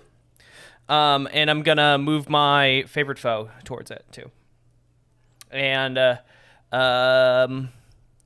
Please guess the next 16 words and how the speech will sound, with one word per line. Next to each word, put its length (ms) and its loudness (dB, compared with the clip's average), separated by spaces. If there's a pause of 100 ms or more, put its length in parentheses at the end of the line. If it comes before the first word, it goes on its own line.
(260)
you 120 -4
know 80 2
what? 220 2
And 120 0
I'm 120 2
gonna 200 -2
do 160 -2
sharpshooter 540 -4
for 140 -8
the 80 -14
first 240 -12
attack. 340 -16 (1600)
I 140 -2
miss. 460 0 (480)
<laughs> 1040 -6
Nine. 340 0